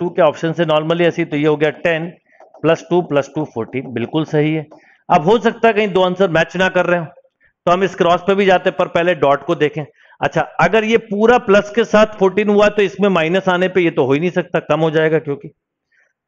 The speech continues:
ऐसे इसमें माइनस आने पे नहीं हो सकता, और यहाँ फ़ोर के होने से ये फ़ोर हो जाएगा तो भी नहीं हो सकता। इसका मतलब एक ही ऑप्शन सेट-, सेटिस्फाई कर रहा है, यानी मुझे सेकंड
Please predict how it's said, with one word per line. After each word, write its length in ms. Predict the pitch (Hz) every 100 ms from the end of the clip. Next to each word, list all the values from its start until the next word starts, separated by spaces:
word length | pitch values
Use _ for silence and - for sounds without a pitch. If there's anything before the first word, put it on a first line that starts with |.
| _ _ _ _ -
ऐसे 260 | 170 170 208
इसमें 280 | 160 - 208
माइनस 320 | 208 196 202 196
आने 180 | 196
पे 140 | 196 196
नहीं 120 | 196
हो 60 | 190
सकता, 280 | 196 - 220
और 80 | 190
यहाँ 160 | 202 202
फ़ोर 260 | - 220 233
के 80 | 233
होने 260 | 190 185 180
से 220 | 185 185 185 - _ -
ये 100 | 156
फ़ोर 260 | 156 196 202
हो 80 |
जाएगा 280 | 160 151 151 156
तो 160 | 139
भी 120 | 127 147
नहीं 140 | 165
हो 80 | 156
सकता। 280 | 151 - 147
इसका 220 | 135 151
मतलब 320 | 143 143 160 -
एक 160 | 139 143
ही 80 | 196
ऑप्शन 320 | 165 - 180
सेट-, 600 | 170 - 151 151 156 156
सेटिस्फाई 460 | 151 135 139 - 151
कर 160 | 147 143
रहा 100 | 165
है, 80 | - - - -
यानी 160 | 170 190
मुझे 260 | 170 180
सेकंड 520 | 196 190 180 208 220